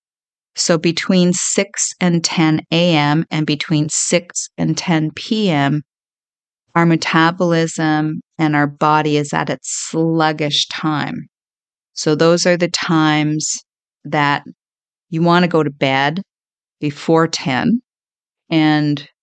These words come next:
you don't really want to eat too much between six and ten at night because your metabolism at, is at its lowest. So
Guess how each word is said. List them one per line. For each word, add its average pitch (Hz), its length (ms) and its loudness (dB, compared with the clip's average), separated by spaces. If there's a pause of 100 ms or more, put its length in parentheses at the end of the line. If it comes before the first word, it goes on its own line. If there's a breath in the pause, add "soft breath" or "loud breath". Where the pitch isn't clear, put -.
(380)
you 180 100 2
don't 196 280 2
really 175 300 4
want 160 320 4
to 147 120 -2
eat 170 260 -2
too - 200 -2
much 151 320 -2
between 151 500 -2
six 147 440 -4
and 151 420 0 (460)
ten 160 300 0
at 139 200 -2
night 165 380 2
because - 380 -4
your 151 80 -2
metabolism 147 800 0
at, 143 160 -2 (100)
is 160 220 0
at 143 160 0
its - 260 -6
lowest. - 720 -6 (760)
So 160 580 0